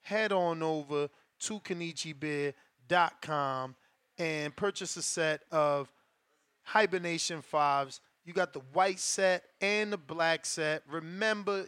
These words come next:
you buying a set helps T B V stay here doing multiple shows a day.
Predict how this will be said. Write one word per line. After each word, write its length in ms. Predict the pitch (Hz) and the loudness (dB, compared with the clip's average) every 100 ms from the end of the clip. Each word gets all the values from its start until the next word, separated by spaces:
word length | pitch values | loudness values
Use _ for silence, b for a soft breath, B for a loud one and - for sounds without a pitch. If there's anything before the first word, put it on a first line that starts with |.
| 151 | -10
you 240 | 170 254 208 | -8 -8 -2
buying 460 | 185 214 226 220 | 2 2 2 0
a 60 | 208 | -4
set 580 | - - 233 214 151 165 _ _ _ _ | -6 -4 0 0 0 -4 _ _ _ _
helps 480 | - - 202 190 - | -6 -2 -2 -2 -10
T 260 | - - 190 | -8 -8 -8
B 220 | 160 175 | -8 -10
V 200 | 160 175 | -8 -6
stay 680 | 160 - - 180 180 175 170 b b | -4 -4 -4 -2 -2 -4 -8 b b
here 540 | - 196 220 220 208 202 | -14 -8 -4 -2 -2 -4
doing 420 | 165 175 160 151 | -6 -4 -4 -6
multiple 580 | 175 208 226 - - 175 | -2 0 0 -6 -16 -12
shows 400 | - 170 147 135 | -6 -6 -6 -8
a 80 | 135 117 | -14 -6
day. 460 | - 190 190 185 | 0 2 2 -2